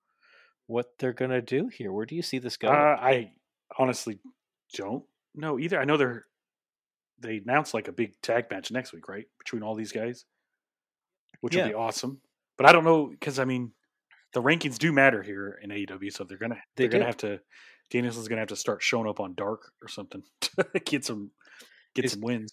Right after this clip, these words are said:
Speaker 1: well, he's gonna, he's gonna beat Nick Jackson.
Speaker 2: Mm-hmm.
Speaker 1: He's probably gonna go through most, I mean, we keep saying that somebody's gonna go through most of a team, and then they never quite go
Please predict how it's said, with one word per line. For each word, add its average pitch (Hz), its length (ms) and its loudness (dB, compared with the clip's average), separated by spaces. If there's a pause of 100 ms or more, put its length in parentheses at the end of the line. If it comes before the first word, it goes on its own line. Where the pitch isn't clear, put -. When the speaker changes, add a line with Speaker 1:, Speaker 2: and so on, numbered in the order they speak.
(140)
Speaker 1:
well, 139 180 6
he's 139 160 -4
gonna, 170 240 0 (120)
he's 117 160 -10
gonna 139 200 0
beat 135 200 -6
Nick 120 200 -6
Jackson. 107 460 -6
Speaker 2:
Mm-hmm. 107 160 -12 (300)
Speaker 1:
He's 156 120 -10
probably 214 300 -2
gonna 135 240 2
go 120 200 0
through 113 240 -4
most, 110 420 -8 (180)
I 160 40 -6
mean, 131 260 -4 (300)
we 147 100 -2
keep - 240 -8
saying 123 360 0
that 117 180 -4
somebody's 117 500 0
gonna 117 180 -2
go 107 220 -2
through 110 260 -4
most 107 340 -8
of 104 80 -12
a 107 60 -8
team, 107 420 -10
and 107 100 -10
then 107 100 -8
they 110 100 -8
never 110 220 -6
quite 110 340 -6
go 101 300 -8